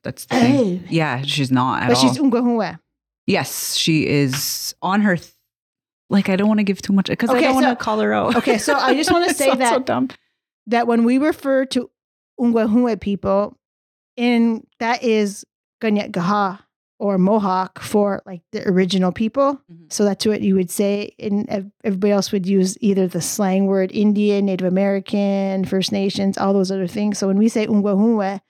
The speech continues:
Speaker 2: instead of having to use one of those words that is, like,
Speaker 1: We mean Indian. No.
Speaker 2: <laughs> That's what we mean. So just so you know, when we say Ungwahue, so if everyone wants to know a new Ungwahue word,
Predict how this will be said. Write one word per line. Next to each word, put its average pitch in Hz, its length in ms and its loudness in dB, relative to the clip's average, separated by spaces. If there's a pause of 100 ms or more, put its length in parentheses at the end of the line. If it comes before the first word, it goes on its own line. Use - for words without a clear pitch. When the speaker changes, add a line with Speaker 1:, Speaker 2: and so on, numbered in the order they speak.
(240)
Speaker 2:
instead 247 240 -2
of 277 60 2
having 247 160 2
to 240 80 -2
use 226 160 2
one 220 100 0
of 214 80 -2
those 196 180 0
words 214 280 0
that 196 120 0
is, 185 180 0
like, 190 340 -6 (120)
Speaker 1:
We 156 140 2
mean 160 180 2
Indian. 143 500 2 (340)
No. - 80 -4
Speaker 2:
<laughs> - 400 0 (380)
That's 320 280 0
what 285 160 -2
we 277 80 2
mean. 240 380 2
So 220 320 2 (460)
just 262 200 -2
so - 100 -2
you 254 200 2
know, 202 200 4
when 202 140 0
we 202 100 2
say 214 220 -2
Ungwahue, 190 720 2
so 214 80 -2
if 196 80 -2
everyone 262 240 2
wants 240 200 -2
to 226 80 -2
know 233 340 2
a 208 80 0
new 214 320 2
Ungwahue 202 560 2
word, 190 360 -2